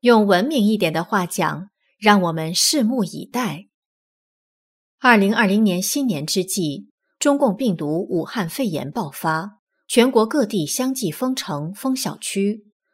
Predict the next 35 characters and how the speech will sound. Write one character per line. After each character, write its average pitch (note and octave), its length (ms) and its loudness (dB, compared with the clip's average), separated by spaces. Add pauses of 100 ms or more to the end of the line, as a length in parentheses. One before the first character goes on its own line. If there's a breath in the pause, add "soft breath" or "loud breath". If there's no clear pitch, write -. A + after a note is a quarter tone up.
我 G3 160 8
弟 C#4+ 240 0
也 D#3 80 0
不 D3+ 160 -4
例 E3+ 180 -2
外， D#3+ 380 -2 (320)
人 G#3 220 6
人 G#3+ 200 0
被 G3+ 140 -2
关 A#3 220 -4
在 F#3 160 -4
家 F#3+ 240 -4
中， G#3+ 360 0
不 A#3 200 -2
能 D3 180 -4
出 C4 220 -4
门。 E3+ 460 -2 (800)
解 G3+ 200 4
封 C#4+ 180 -2
之 D#4 160 -2
后， G3 400 2 (180 soft breath)
我 G3 140 6
与 G#3+ 100 4
王 D#3 220 0
光 A#3+ 160 0
明 F3 220 0
又 C4+ 160 -2
一 D#3 100 -4
次 F3 180 -6
见 E3+ 220 -4
面。 D#3 380 -6 (400)
我 F3+ 120 4
告 B3+ 160 -2
诉 D#3 200 -4
他， D#3+ 420 -4